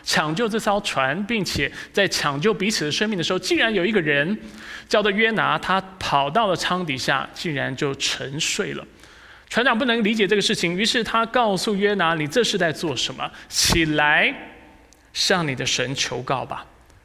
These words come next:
在原文当中，“起来”和“求告”正是上帝吩咐约拿去尼尼微做的事情。他叫约拿起来，去尼尼微城向他们宣告上帝的旨意。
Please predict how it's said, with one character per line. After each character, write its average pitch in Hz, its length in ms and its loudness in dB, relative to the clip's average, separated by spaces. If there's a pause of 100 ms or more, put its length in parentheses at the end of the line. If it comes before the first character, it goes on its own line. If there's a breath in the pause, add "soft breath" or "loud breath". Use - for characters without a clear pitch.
(220)
在 175 120 2
原 156 180 0
文 151 140 -2
当 165 240 2
中 165 220 0
，“起 156 240 2
来” 139 220 4
和 147 220 -4
“求 151 320 -2
告” 170 280 2 (120)
正 220 300 0
是 180 300 -2
上 180 360 0
帝 165 160 -4
吩 220 440 -2
咐 190 240 0
约 180 220 0
拿 143 220 2
去 151 460 -4
尼 156 160 -4
尼 151 140 -2
微 139 120 -2
做 143 160 -4
的 139 100 -6
事 139 140 -6
情。 - 220 -8 (340 loud breath)
他 180 160 2
叫 196 140 4
约 196 160 4
拿 170 220 4
起 160 260 2
来， 147 260 4 (200 loud breath)
去 277 180 2
尼 208 160 2
尼 220 120 2
微 208 180 2
城 175 280 0
向 190 300 2
他 330 220 4
们 202 120 2
宣 190 220 0
告 185 160 4
上 165 260 2
帝 156 140 0
的 143 100 0
旨 135 160 -6
意。 139 200 -4